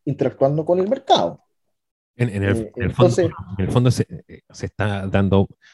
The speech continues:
Speaker 2: las grandes tendencias políticas se están dando vuelta dentro de... La,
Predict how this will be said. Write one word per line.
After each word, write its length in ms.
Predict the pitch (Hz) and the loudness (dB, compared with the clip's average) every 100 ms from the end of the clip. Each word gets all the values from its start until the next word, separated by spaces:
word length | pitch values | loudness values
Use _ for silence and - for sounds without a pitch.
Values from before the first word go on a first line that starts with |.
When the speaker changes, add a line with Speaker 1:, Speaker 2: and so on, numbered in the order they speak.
| _ - | _ -4
Speaker 2:
las 180 | 85 | -2
grandes 680 | 98 101 104 107 107 - - - | 0 0 2 2 2 -2 -12 -4
tendencias 580 | 98 92 101 107 104 - | -2 0 0 -2 -6 0
políticas 540 | 107 110 - - 107 | 0 0 -4 -6 -6
se 80 | 95 | -6
están 260 | - 95 95 | -4 -4 -2
dando 320 | 101 98 98 | -2 0 2
vuelta 420 | 110 - 110 110 | 2 2 0 -2
dentro 600 | 92 104 107 - 110 117 | -2 -4 -4 0 2 2
de... 400 | 101 101 113 104 | 2 0 0 -2
La, 260 | 92 92 | -4 -4